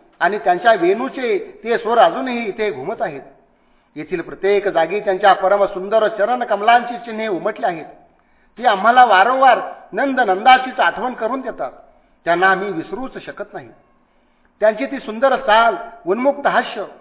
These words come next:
विलासपूर्ण पाहणे आणि मधुर वाणी या सर्वांनी आमचे चित्त हिरावून घेतले आहे,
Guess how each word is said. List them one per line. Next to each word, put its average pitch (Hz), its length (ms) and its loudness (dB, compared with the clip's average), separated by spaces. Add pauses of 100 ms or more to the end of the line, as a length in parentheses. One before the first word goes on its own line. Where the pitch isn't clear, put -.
(160)
विलासपूर्ण 214 720 4
पाहणे 185 360 -2
आणि 196 280 0
मधुर 165 340 -6
वाणी 170 340 -4 (540)
या 151 140 -2
सर्वांनी 196 400 0
आमचे 185 280 -2
चित्त 208 280 -10
हिरावून 196 460 2
घेतले 220 300 -4
आहे, 180 180 -2